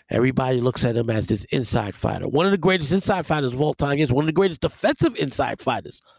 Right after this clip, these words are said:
of all time. He beat a prime Sugar Ray Leonard in the biggest fight of Roberto Duran's career in Montreal, Canada, in front of forty-six thousand people, June twentieth, nineteen eighty.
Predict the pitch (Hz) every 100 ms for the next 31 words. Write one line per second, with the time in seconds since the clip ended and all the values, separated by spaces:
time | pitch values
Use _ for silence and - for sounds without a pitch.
0 | _ _ 107 - - - - - - _
1 | _ _ _ _ _ - - - 147 151
2 | - 175 160 120 - _ - 139 147 147
3 | - 135 127 120 113 113 113 - _ _
4 | _ _ _ _ - - - - 165 139
5 | 131 113 143 143 135 - 123 123 113 107
6 | 117 120 113 113 113 113 - 120 120 123
7 | - 135 110 127 127 - 120 131 123 -
8 | 113 117 104 104 107 _ - _ 107 -
9 | 113 104 - - 127 127 120 120 110 -
10 | 117 110 101 98 - 113 - 110 - 117
11 | 113 - 123 120 110 - 117 - - 80
12 | 113 - _